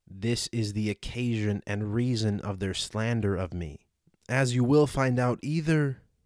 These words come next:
in this or in any future inquiry.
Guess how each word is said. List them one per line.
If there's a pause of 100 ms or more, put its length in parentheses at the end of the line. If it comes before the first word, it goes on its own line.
(180)
in
this
or
in
any
future
inquiry.